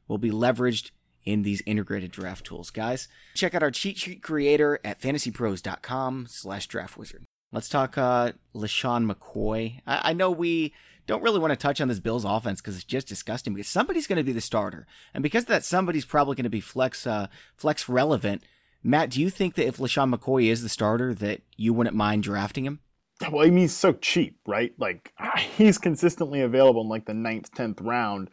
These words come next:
Speaker 2: Look, he wasn't good last year. We don't expect this Bills offense to be that great. Uh, I mean, he's by far, he's, like, their most expensive player, like I said, and he's going in, like, the ninth or tenth round. So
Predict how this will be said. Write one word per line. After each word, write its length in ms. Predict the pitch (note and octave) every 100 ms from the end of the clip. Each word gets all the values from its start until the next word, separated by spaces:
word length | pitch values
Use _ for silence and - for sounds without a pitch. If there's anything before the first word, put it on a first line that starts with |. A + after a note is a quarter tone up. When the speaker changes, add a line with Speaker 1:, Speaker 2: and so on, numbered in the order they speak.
| - - -
Speaker 2:
Look, 160 | E3
he 180 | D3 C#3
wasn't 380 | D#3 F#3+ G3+ E3
good 240 | D#3 D3+
last 340 | C3+ B2+ A#2+ -
year. 240 | A#2+ A#2
We 120 | A2
don't 240 | G#2 B2 B2+
expect 320 | - A#2+ G#2+
this 140 | A#2+
Bills 280 | G2+ A2+ G#2+
offense 400 | G#2 G2+ A2 G#2
to 120 | -
be 260 | G2+ G#2 G2 - - - _
that 460 | - A2 A2 F2+ F#2
great. 420 | A#2 A#2+ G#2+ G#2 G#2+
Uh, 140 | A2
I 20 |
mean, 180 | B2+ C3+
he's 300 | D3 F#3+ C#3+
by 200 | - C3
far, 320 | - C3+ B2+ -
he's, 260 | F#3 G3+
like, 160 | G3 -
their 140 | C#3
most 260 | B2+ C3 A#2+
expensive 540 | - C3 C3 A#2+ A2
player, 420 | D#3+ D#3+ A#2+ A2 -
like 180 | B2 A#2+
I 60 |
said, 260 | A2 E3 C3
and 100 | A#2
he's 220 | C3 B2+
going 380 | C3+ B2 B2 A#2
in, 100 | A2+
like, 140 | A2
the 100 | A2
ninth 320 | G#2+ A2 G#2+ G#2+
or 60 |
tenth 320 | F#2+ A#2 G2+
round. 360 | G#2+ A2+ G2 F#2+
So 300 | - G#2+ G2